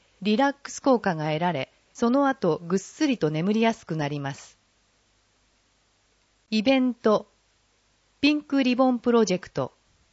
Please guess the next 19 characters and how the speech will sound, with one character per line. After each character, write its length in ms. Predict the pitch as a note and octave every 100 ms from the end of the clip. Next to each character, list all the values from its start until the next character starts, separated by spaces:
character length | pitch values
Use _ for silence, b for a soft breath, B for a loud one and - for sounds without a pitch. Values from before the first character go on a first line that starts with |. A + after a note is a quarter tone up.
| _ _ _ _ _ _ _ _ _ _
葉 140 | - B3
山 260 | C4+ C4
マ 160 | A#3+ A#3+
リ 200 | A#3 G3+
ー 40 |
ナ 220 | F3 D#3+
サ 180 | F#3 A3
マ 200 | B3 C#4
ー 20 |
フ 80 | C4
ェ 60 | C4
ス 80 | -
タ 140 | E3+
二 120 | F3+
千 300 | G3 C#4+ A3+
十 220 | F#3 A#3 G3
四 220 | F3+ E3
で 140 | D3
は、 220 | C#3 C3+